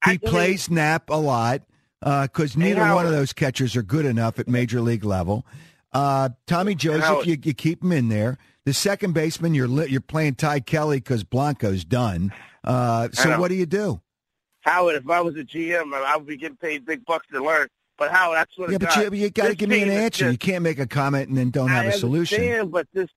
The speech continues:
Speaker 1: team is just like,
Speaker 2: They're
Speaker 1: Howard,
Speaker 2: bad.
Speaker 1: you're just waiting. You're waiting for something big to happen, and nothing happens.
Speaker 2: They're bad.
Speaker 1: The team,
Speaker 2: They're
Speaker 1: you know.
Speaker 2: bad.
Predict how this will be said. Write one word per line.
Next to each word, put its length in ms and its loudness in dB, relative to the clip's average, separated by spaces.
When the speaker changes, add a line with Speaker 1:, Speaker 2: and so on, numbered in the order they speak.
Speaker 1:
team 280 -2
is 160 -4
just 220 -8
like, 300 0
Speaker 2:
They're 200 -2
Speaker 1:
Howard, 340 2
Speaker 2:
bad. 20 -14
Speaker 1:
you're 80 -8
just 60 -10
waiting. 560 -2
You're 180 -8
waiting 420 -2
for 80 -10
something 220 -4
big 260 -10
to 80 -4
happen, 400 0
and 140 -10
nothing 200 -4
happens. 440 -4
Speaker 2:
They're 120 -2
bad. 400 -4
Speaker 1:
The 80 -16
team, 220 -6
Speaker 2:
They're 200 0
Speaker 1:
you 100 0
know. 220 2
Speaker 2:
bad. 180 -10